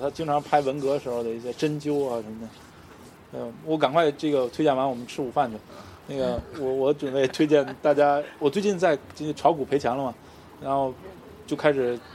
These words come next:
反思自己的交易系统。呃，当然赵-，呃，东汉他不炒股，然后杨楚这个钱都用来留学了。然后就我发现一个人叫许哲，这个知乎上有专栏，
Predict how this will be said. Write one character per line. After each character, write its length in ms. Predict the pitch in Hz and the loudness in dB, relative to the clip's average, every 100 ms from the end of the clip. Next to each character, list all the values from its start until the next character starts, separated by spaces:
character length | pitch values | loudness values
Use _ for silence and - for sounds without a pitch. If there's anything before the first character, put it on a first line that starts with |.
| - - | -20 -20
反 200 | - 123 | 0 2
思 140 | 117 151 | 2 -4
自 80 | 147 | -4
己 80 | |
的 100 | 123 | -2
交 220 | 123 151 151 | 2 4 4
易 40 | |
系 120 | - | 2
统。 160 | 120 95 - - - | -4 -8 -14 -18 -10
呃， 40 | 127 | -4
当 120 | 147 | -4
然 80 | 151 | -2
赵-， 120 | 160 151 | -4 -2
呃， 160 | 131 120 | -6 -4
东 160 | 165 | -2
汉 140 | 160 139 | 0 2
他 140 | 147 143 - | 2 2 -8
不 60 | 151 | 0
炒 180 | 135 | 2
股， 140 | 135 110 113 | 4 2 0
然 80 | 117 | -2
后 120 | 120 123 | -6 -2
杨 180 | 139 | -4
楚 140 | 135 117 | -4 -2
这 120 | 131 | -2
个 220 | 123 117 120 - - - | -2 -4 -8 -12 -16 -10
钱 240 | - 120 | -4 -2
都 160 | 139 143 | 2 2
用 100 | 139 | 2
来 180 | 127 131 | 0 2
留 140 | 127 | 2
学 120 | 127 117 | 2 0
了。 120 | 117 - - - - - | -2 -8 -10 -8 -6 -4
然 160 | - 127 | -2 0
后 160 | 135 123 - - - - | 0 -4 -6 -8 -6 -4
就 100 | 170 | -2
我 160 | 135 135 - - | -2 -4 -4 -2
发 180 | - 185 | 4 4
现 160 | 185 | 4
一 40 | 151 | 4
个 100 | 151 | 2
人 180 | 117 131 | 2 2
叫 140 | 135 | 0
许 220 | - 123 | 0 -4
哲， 200 | 113 113 - - | 0 0 0 -6
这 140 | 156 | -2
个 180 | 135 120 | 0 -2
知 140 | - 180 | -2 0
乎 140 | 180 | 2
上 140 | 170 | 2
有 60 | 113 | 2
专 180 | 127 131 | 0 -2
栏， 180 | 113 | -4